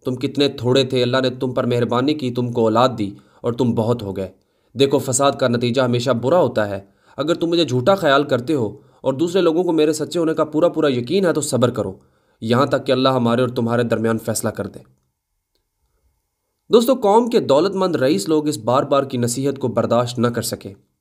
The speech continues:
और उन्होंने कहा, "ये किस तरह हो सकता है कि हम इनको छोड़ दें जिन्हें हमारे बाप दादा पूजा करते थे? माल हमारा अपना है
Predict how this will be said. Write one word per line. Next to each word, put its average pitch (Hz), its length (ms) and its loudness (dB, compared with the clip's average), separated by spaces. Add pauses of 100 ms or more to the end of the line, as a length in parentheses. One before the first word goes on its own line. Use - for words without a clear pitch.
(140)
और 113 80 -2
उन्होंने 120 240 2
कहा, 117 240 2 (300)
"ये 147 100 -2
किस 196 220 -4
तरह 185 180 6
हो 175 180 2
सकता 135 320 0
है 104 140 -2 (360)
कि 135 60 -4
हम 147 120 2
इनको 156 240 0
छोड़ 147 300 2
दें 104 180 -2 (340)
जिन्हें 147 220 2
हमारे 139 220 0 (100)
बाप 127 260 2
दादा 127 220 4
पूजा 113 260 -2
करते 101 280 -10
थे? - 140 -20 (540)
माल 127 260 4
हमारा 127 260 2
अपना 139 320 0
है 113 220 -4